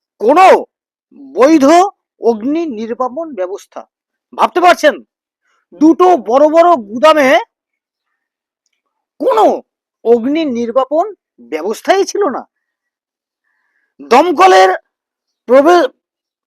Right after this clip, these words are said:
প্রবেশাধিকারের জন্য পর্যাপ্ত রাস্তাও ছিল না সেখানে। অর্থাৎ একটা বড় ফ্যাক্টরি বা একটা, আহ, যেখানে বিপুল পরিমাণের পণ্য আদান প্রদান এবং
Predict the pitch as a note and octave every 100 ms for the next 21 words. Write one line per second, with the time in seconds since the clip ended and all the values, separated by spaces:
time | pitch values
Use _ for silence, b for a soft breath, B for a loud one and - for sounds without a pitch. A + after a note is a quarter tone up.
0 | _ _ G#3+ C4 E4 E4+ E4+ D#4+ E4 E4
1 | B3+ F4 A3+ A3 C#4+ _ _ _ _ _
2 | _ _ _ A3 C4+ G#3+ E4 E4 E4 A#3
3 | A3 - G4 F4 - C#4 A#3 F3+ F3 D3
4 | A2 _ _ D#3 G3+ - F4 - _ _
5 | _ _ D#4 - C4 D#3 A3 D4+ - G#3
6 | - C4+ D#4 E4 F#3 - _ C#4+ G#3+ C4
7 | B3+ - D#4+ C#4+ _ _ _ _ _ A3+
8 | A#3+ A#3+ A#3 G#3 D#3 _ - C4 D#4+ -
9 | _ - E4+ F#4+ F#4+ C4 C#4 D4+ D#4 D4+
10 | B3 _ _ _ C4+ D4+ D#4+ D#4 - A3+
11 | D4 D4 C4+ D4 D4 B3 B3